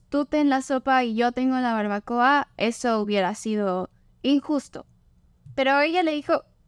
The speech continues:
"Compartamos". Y además que él tenía tanta comida, tenía muchos diferentes platos, que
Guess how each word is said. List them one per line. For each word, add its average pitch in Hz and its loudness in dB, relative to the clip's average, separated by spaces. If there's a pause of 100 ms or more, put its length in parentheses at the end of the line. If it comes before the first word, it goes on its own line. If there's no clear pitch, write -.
(240)
"Compartamos". 262 0 (720)
Y 262 -2 (600)
además 277 2
que 381 0
él 349 -2
tenía 339 2
tanta 285 0
comida, 214 -4 (320)
tenía 262 2
muchos 254 0
diferentes 214 -4 (560)
platos, 196 -2 (960)
que 233 0